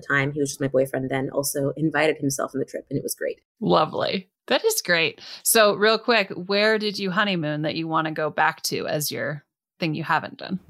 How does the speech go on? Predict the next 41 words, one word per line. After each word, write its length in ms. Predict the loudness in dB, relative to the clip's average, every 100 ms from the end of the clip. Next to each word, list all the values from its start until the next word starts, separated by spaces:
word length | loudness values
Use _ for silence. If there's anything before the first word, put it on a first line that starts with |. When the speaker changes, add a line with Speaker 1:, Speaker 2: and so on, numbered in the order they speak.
| 4
Speaker 1:
Oh, 320 | 6 8 6 6
we 60 |
went 180 | 8 8
to 100 | 6
Mexico. 600 | 4 4 2 2 6 6
We 100 | 8
were 80 | 6
at 120 | 4
the 100 | 4
El 140 | 6 6
Dorado 480 | 6 4 6 6 6
Royale 520 | 6 6 6 6 4 2
Casitas 560 | -2 2 4 4 4 6
Resort, 600 | 4 6 6 6 2 -6 _ _ _ _ _
all 180 | 6 8
inclusive. 680 | 6 4 2 4 6 4 4 -2 -16 _ _ 4
Like, 220 | 4 4
I 60 | 6
don't 80 | 8
even, 200 | 8 6
it 80 | 4
feels 200 | 6 6
like 100 | 8
we 60 | 8
were 80 |
there 160 | 8 6
for 120 | 6
ten 240 | 4 4 6
days. 320 | 8 8 6 4
I 40 |
don't 260 | 6 6 6
think 160 | 6
we 80 | 6
actually 340 | 6 4 4 6
were 180 | 6 6
there 160 | 6 4
for 120 | 4
that 220 | 4 4
long, 460 | 4 4 4 2 0 6
but 220 | 6 8
it 200 | 6 6